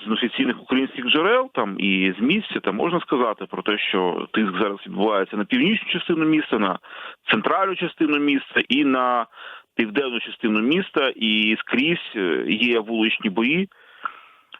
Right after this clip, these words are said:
Якщо ми кажемо про південь, е, міста, там фігурує вулиця Корсунська весь час, і, е,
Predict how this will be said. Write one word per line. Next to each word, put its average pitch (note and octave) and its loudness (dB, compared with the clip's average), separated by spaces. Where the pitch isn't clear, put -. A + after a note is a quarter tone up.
Якщо G#2 0
ми A2+ -2
кажемо A2+ 0
про A#2 0
південь, B2+ -2
е, F#2 2
міста, G#2 0
там G2+ -2
фігурує G#2 0
вулиця G2+ 2
Корсунська D#3+ -2
весь A2+ 0
час, A2+ 2
і, G2+ 2
е, F#2+ 2